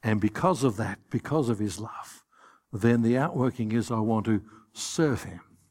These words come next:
I want to be his servant," as Paul says. It impacted my grandmother and my father and the Apostle Paul, and it's impacted thousands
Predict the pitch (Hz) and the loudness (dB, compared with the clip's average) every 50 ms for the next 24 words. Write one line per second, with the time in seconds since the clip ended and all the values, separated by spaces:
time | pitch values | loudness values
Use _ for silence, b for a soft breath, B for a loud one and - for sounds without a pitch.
0 | _ _ _ - 117 117 117 117 117 113 113 117 117 110 - - - - 175 156 | _ _ _ -6 -2 0 0 2 2 2 2 2 2 2 0 -2 0 2 2 2
1 | 120 101 101 95 101 95 - - 113 104 95 87 - - 110 107 - - - - | 2 0 -4 -6 -8 -8 -8 -6 -6 -6 -6 -6 -10 -10 -12 -12 -12 -14 -12 -10
2 | - - - - - - - - - _ _ _ _ _ _ _ _ _ _ _ | -10 -8 -8 -8 -10 -10 -14 -16 -20 _ _ _ _ _ _ _ _ _ _ _
3 | _ _ _ - 135 117 110 110 104 - - 123 113 - - 120 104 104 101 110 | _ _ _ -2 2 4 4 4 2 2 0 -2 -2 -2 -4 -6 -4 -2 -2 -2
4 | 104 101 101 98 87 _ _ _ _ _ _ _ _ _ - 101 113 131 127 113 | -2 -2 -4 -6 -8 _ _ _ _ _ _ _ _ _ -2 2 4 4 4 4
5 | 113 101 92 85 82 - 101 90 - - - _ _ b b b b b b - | 2 0 0 -2 -4 -8 -10 -12 -14 -16 -20 _ _ b b b b b b -4
6 | 117 110 110 113 107 104 107 104 101 104 b b b b b - - - 143 127 | -2 -2 0 0 0 0 -2 -4 -6 -10 b b b b b -8 -4 -2 0 0
7 | 110 98 92 - 98 80 82 90 - - - _ B B B B B 123 117 117 | 0 -2 -4 -8 -10 -12 -12 -12 -12 -14 -16 _ B B B B B -2 0 2
8 | 113 113 113 107 - - 127 117 - - 117 107 98 - - - - 156 143 117 | 2 2 2 0 0 -4 -4 -4 -4 -4 -6 -6 -6 -6 -10 -6 -2 -2 0 0
9 | 104 98 104 107 107 110 107 107 - - 117 113 113 110 - - 131 117 - - | -2 -2 -4 -2 -2 -2 -2 -4 -2 0 2 2 2 0 -2 -6 -8 -6 -4 -4
10 | 120 107 - - - - 160 160 143 135 123 107 90 95 101 101 98 92 - - | -4 -4 -6 -8 -6 -4 -2 -2 0 -2 -2 -4 -4 -6 -6 -6 -6 -8 -10 -14